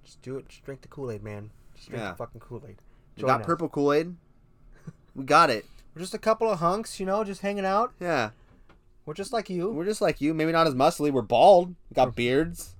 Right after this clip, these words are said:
Speaker 1: just like you,
Speaker 2: We
Speaker 1: man.
Speaker 2: love the Dark Order.
Speaker 1: Come
Speaker 2: So
Speaker 1: on, come on our show.
Speaker 2: come on our show.
Speaker 1: Please,
Speaker 2: That's our pitch
Speaker 1: come
Speaker 2: for
Speaker 1: on our
Speaker 2: you.
Speaker 1: show.
Speaker 2: Come on. Anna.
Speaker 1: <laughs> Anna.
Speaker 2: Anna. John. John.
Speaker 1: So, while this is all happening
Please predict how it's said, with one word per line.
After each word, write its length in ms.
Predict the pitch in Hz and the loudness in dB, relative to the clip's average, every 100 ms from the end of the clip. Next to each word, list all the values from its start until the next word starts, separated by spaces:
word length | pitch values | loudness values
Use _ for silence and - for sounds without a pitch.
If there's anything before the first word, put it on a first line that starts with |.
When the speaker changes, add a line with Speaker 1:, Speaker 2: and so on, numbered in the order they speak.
| - - - | -20 -16 -10
Speaker 1:
just 220 | 160 - | -6 -4
like 180 | 175 165 | -4 -4
you, 100 | 120 | 0
Speaker 2:
We 80 | 143 | 2
Speaker 1:
man. 100 | 139 | 6
Speaker 2:
love 180 | 160 | 6
the 80 | 170 | 6
Dark 260 | 143 143 - | 4 4 6
Order. 440 | 143 170 135 160 - - - - - - _ _ _ - | 6 6 2 -2 -10 -20 -20 -20 -20 -20 _ _ _ -10
Speaker 1:
Come 100 | - | -2
Speaker 2:
So 240 | 123 117 113 | 0 0 -4
Speaker 1:
on, 60 | 95 | -10
come 180 | - 226 | -6 -2
on 60 | 196 | 0
our 100 | 135 | 0
show. 200 | 113 95 | -4 -6
Speaker 2:
come 120 | 143 | -4
on 60 | 135 | -2
our 60 | |
show. 240 | - 110 90 - _ - | 0 -4 -4 -14 _ -4
Speaker 1:
Please, 120 | 127 | -2
Speaker 2:
That's 120 | 117 | 0
our 80 | 117 | 0
pitch 180 | 123 135 | 0 -2
Speaker 1:
come 100 | 117 | -4
Speaker 2:
for 40 | |
Speaker 1:
on 20 | 104 | -4
our 40 | |
Speaker 2:
you. 60 | 98 | -4
Speaker 1:
show. 180 | 104 104 - | -8 -10 -14
Speaker 2:
Come 100 | 123 | -6
on. 160 | 107 87 - - - - - - - | -6 -6 -20 -20 -20 -20 -20 -14 -2
Anna. 260 | 143 95 - - - | -2 -2 -10 -20 -12
Speaker 1:
<laughs> 280 | - 202 - | -8 -6 -4
Anna. 260 | 175 143 - | -4 -2 4
Speaker 2:
Anna. 320 | 175 175 160 - 196 - - - - | 6 8 6 2 -6 -6 -20 -14 6
John. 340 | 151 127 101 - - - - - - | 8 8 4 -8 -20 -20 -20 -20 -4
John. 380 | - 226 220 196 - - - - - - | 8 10 10 6 -6 -14 -20 -20 -20 -8
Speaker 1:
So, 280 | 180 185 127 - 208 - - - - _ | -2 -2 -2 -18 -20 -20 -20 -20 -20 _
while 240 | 160 170 196 | -2 0 2
this 160 | 185 | 0
is 80 | 180 | 2
all 140 | 175 143 | 2 4
happening 540 | 139 139 139 139 | 0 -2 -6 -8